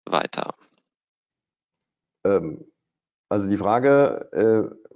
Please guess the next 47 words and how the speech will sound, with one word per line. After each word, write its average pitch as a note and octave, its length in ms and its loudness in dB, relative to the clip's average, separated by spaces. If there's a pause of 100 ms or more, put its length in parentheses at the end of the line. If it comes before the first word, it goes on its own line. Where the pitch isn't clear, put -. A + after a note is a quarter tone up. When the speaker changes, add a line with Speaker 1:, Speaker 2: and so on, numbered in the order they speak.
(120)
Speaker 2:
ist - 160 -10
ja G2+ 380 -2
eigentlich, G#2 400 -4
also G2 160 -2
ja, F#2 180 0
der G#2+ 140 0
Robert A#2 260 2
fra-, - 320 -2
Rupert A#2+ 300 -4
fragt, G#2+ 340 -4
wie G#2+ 80 -8
kann A#2 160 -4
ich A#2+ 80 -8
mit G#2 100 -8
dem G2 60 -8
Stereo G#2+ 220 -2
Trader G#2+ 240 0
Außenstäbe G#2 560 0
handeln? F2 420 -8 (200)
Ähm, E2+ 340 -8 (720)
die G#2+ 60 -2
Frage A2+ 280 0
sollte A#2 220 2
ja F2+ 60 2
eigentlich G#2+ 200 -4
eher G#2+ 120 0
sein, A2 220 0
wie G2 80 -6
kann A2 140 -6
ich G#2+ 80 -6
sie G2+ 140 -8
darstellen? G#2 680 -2 (760)
Und, G2+ 400 0
äh, F#2+ 320 2
das F#2+ 180 -2
würde A#2 160 0
ja A2 60 2
nur A2 200 0
gehen A#2 240 0
über G#2+ 200 0
ein G2 80 -4
separates G2+ 680 -2
Add-on. G#2+ 420 0
Ich G2+ 120 -8
glaub, G#2 240 -2
vom F#2+ 140 -12
Timo, A2 540 -4